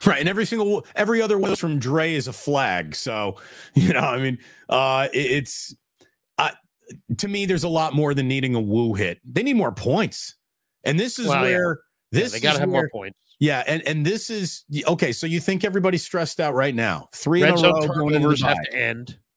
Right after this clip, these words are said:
Speaker 2: You know, they, they're turning it over too much in the red zone right now.
Speaker 1: Larry, they got a bye week. They're gonna have a clear rest advantage over the Jaguars. They're going to, they're,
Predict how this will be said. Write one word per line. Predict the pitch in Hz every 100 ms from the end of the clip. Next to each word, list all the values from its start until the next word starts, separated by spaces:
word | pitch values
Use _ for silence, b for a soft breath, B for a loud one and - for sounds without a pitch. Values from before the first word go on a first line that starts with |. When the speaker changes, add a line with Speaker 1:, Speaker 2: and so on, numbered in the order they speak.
| _
Speaker 2:
You | -
know, | 101 107
they, | 113
they're | 117 113
turning | - 123 143
it | 151
over | 151 160
too | 170
much | 165 175
in |
the | 165
red | 156 196
zone | 160 117
right | 101 95
now. | 90 78 _ _ _ _ _ _ _
Speaker 1:
Larry, | 110 127 98 73 - _ _ _ _ _ _ _ _ -
they | 95
got | 104
a |
bye | 117 117
week. | 92 71 - _
They're | - 85
gonna | 90
have | 87
a |
clear | - 120
rest | 113 113 -
advantage | 87 90 82 78
over | 92 87
the | 87
Jaguars. | 87 104 95 82 67 64 - -
They're | 110 117
going | 135 131
to, | 104 -
they're, | 123 120